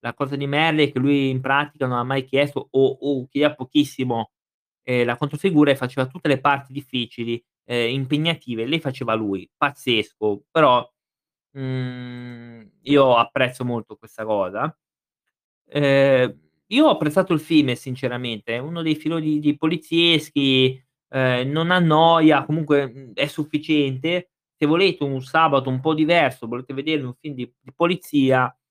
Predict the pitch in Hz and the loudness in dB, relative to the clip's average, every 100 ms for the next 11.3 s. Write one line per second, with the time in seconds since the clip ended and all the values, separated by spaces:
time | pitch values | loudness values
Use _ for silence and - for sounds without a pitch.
0 | _ _ - 190 196 - 131 139 143 143 | _ _ 2 4 4 2 2 4 2 0
1 | 147 143 135 131 135 185 156 127 127 131 | 0 0 0 -2 -4 -2 0 2 2 0
2 | 131 - 139 135 127 120 117 131 113 107 | -4 -8 -6 -2 -2 0 -2 -4 -6 -10
3 | _ - 110 - 117 131 131 147 139 143 | _ -10 -10 -10 -8 -6 -4 -4 0 0
4 | 147 170 143 135 120 135 131 120 117 110 | 0 -2 0 0 0 -4 -4 -2 -2 -4
5 | 113 - _ _ 123 120 120 110 - 143 | -8 -8 _ _ -4 -2 -2 -4 -6 -4
6 | 139 135 131 127 113 - 110 101 101 101 | -4 -4 -4 -4 -6 -10 -12 -12 -16 -18
7 | 98 _ - 123 101 104 107 - 98 - | -20 _ -8 -6 -6 -10 -20 -18 -18 -18
8 | 107 104 98 95 95 - 107 101 98 95 | -18 -16 -14 -14 -18 -8 -6 -6 -10 -12
9 | - _ _ _ _ _ _ _ - _ | -18 _ _ _ _ _ _ _ -20 _
10 | _ _ _ _ _ _ _ _ - 175 | _ _ _ _ _ _ _ _ -2 2
11 | 156 107 | 4 2